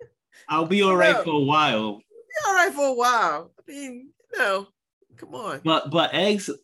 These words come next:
Speaker 1: eggs is a necessity in my diet, right? So it's like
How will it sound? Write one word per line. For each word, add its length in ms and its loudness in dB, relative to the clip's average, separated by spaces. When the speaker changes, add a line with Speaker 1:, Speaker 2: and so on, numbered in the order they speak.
Speaker 1:
eggs 280 0
is 140 0
a 80 0
necessity 720 -2
in 80 0
my 160 -2
diet, 580 -2
right? 240 -6
So 140 -6
it's 160 -6
like 300 -6